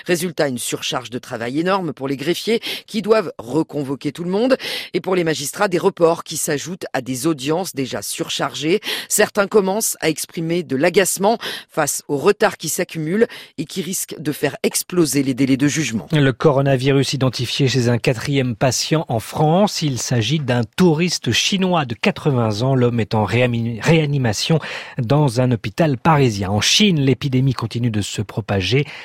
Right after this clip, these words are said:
Speaker 2: Vingt-cinq décès supplémentaires ont été enregistrés depuis hier et près de six mille personnes sont désormais infectées.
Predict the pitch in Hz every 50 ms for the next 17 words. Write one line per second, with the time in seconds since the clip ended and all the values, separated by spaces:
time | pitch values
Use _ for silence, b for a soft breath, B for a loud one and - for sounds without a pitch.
0 | B B B 117 104 123 131 135 123 107 - - 160 143 131 117 107 107 127 117
1 | - - 135 - - 180 151 - 180 170 160 151 143 - - 170 165 147 127 110
2 | - 120 - 127 113 107 101 107 101 107 104 - - - 113 104 95 - - 101
3 | 95 98 98 104 110 127 135 123 117 - - - 131 117 104 - - - - 185
4 | 175 175 175 160 139 - - 131 - - - 175 165 156 131 - - 131 127 120
5 | 123 110 110 120 98 101 107 - - - 151 131 - 123 - - - - 170 170
6 | 202 -